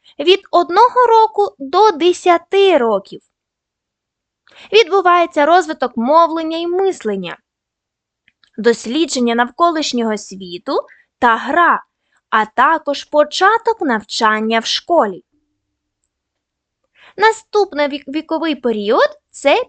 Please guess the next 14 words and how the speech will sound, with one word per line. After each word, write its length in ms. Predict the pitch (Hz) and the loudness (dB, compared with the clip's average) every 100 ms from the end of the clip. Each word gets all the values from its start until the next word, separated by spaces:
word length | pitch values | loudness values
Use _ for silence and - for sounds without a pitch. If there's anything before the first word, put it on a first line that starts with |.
| - | -4
підлітковий 920 | 320 247 277 294 - 285 311 311 311 | -4 -2 -4 -6 0 2 2 0 -6
вік, 320 | 294 311 - _ _ _ - | -2 -4 -4 _ _ _ -12
від 280 | 302 370 359 - | 0 0 0 0
одинадцяти 1000 | 339 330 269 247 240 381 480 403 - 233 _ | 2 2 2 2 2 2 0 -6 -6 -12 _
до 380 | 233 226 359 466 | -14 -4 0 0
чотирнадцяти 1400 | 480 381 370 - 294 247 208 247 320 311 311 - 285 285 | -2 -6 -6 0 0 0 0 2 0 -2 -12 0 4 4
років. 520 | 320 302 254 - 160 _ _ _ _ _ - - | 4 2 0 -10 -20 _ _ _ _ _ -20 -4
Відбувається 880 | 330 359 370 330 359 440 427 403 339 | -2 0 0 2 2 2 0 -2 0
ріст 340 | 330 392 _ | 2 0 _
і 140 | 277 269 | 0 2
розвиток 580 | 285 302 285 269 247 - | 4 2 -4 -6 -8 -10
тіла, 580 | - 208 180 185 262 _ _ _ _ | -14 -10 -8 -6 -8 _ _ _ _
формування 840 | 370 381 370 370 415 440 427 415 | 0 2 2 2 2 2 0 -2
характеру, 920 | - 403 403 403 392 - 220 196 | 0 0 2 2 0 -4 -10 -10